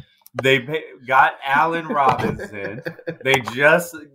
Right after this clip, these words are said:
Speaker 1: paid, uh, Bobby Wagner to get him to come to L A,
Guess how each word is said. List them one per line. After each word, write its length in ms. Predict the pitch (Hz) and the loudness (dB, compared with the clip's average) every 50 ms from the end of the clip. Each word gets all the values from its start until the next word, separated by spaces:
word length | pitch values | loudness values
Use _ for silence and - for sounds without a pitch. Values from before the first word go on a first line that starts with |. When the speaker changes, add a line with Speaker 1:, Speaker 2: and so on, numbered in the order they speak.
| 131 _ | _ _
Speaker 1:
paid, 440 | 170 165 165 160 160 165 165 - - 135 | 0 2 2 2 2 -2 -4 -6 -2 2
uh, 320 | 131 131 127 120 107 104 98 | 4 4 4 2 0 -2 2
Bobby 380 | 107 120 131 143 143 147 147 | 4 6 6 6 4 2 -2
Wagner 580 | 135 127 131 143 143 151 156 147 135 123 117 110 | -6 -2 0 2 2 2 2 0 -2 -4 -4 -4
to 60 | 107 104 | -4 -4
get 220 | 98 113 117 107 | -2 -2 -2 -2
him 180 | 110 110 107 104 | -2 -4 -4 -4
to 100 | 104 95 | -6 -6
come 400 | 101 120 117 113 107 107 104 104 104 | 0 4 6 6 6 4 2 -4 -4
to 140 | - 113 107 | 0 2 4
L 300 | 107 107 107 107 107 107 | 4 6 4 4 4 2
A, 260 | 107 104 101 101 101 | 0 0 -2 -4 -6